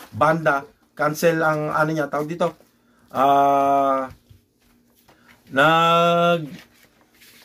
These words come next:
nag-T N T siya dati, tapos pumunta ng South Korea, nahuli na trace pa rin po. Tapos sumunod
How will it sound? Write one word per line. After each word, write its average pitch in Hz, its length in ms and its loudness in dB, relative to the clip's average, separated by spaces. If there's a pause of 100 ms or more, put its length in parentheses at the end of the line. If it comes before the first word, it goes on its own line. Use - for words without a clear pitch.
(1300)
nag-T 165 300 -2 (180)
N 214 80 -4
T 208 80 -8
siya 180 160 -4
dati, 131 400 -2
tapos 131 400 -8
pumunta 147 320 -6
ng 143 160 -4
South 143 240 -6
Korea, 135 560 -4 (320)
nahuli 135 400 -4
na 127 160 -6
trace 117 240 -10
pa 117 160 -8
rin 104 160 -8
po. 117 240 -6 (720)
Tapos 156 400 -2
sumunod 180 320 0